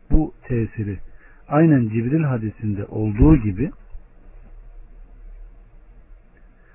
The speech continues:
aynen Cibril hadisinde de olduğu gibi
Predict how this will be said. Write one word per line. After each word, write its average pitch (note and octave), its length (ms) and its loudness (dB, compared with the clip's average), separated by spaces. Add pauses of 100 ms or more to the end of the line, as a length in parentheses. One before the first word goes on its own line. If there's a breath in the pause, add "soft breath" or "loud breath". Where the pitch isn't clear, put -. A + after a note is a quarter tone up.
(640 soft breath)
aynen D#3+ 340 6
Cibril C#3+ 380 2
hadisinde B2 600 -2
de A#2+ 60 -2
olduğu A#2 420 -2
gibi F#2 260 -8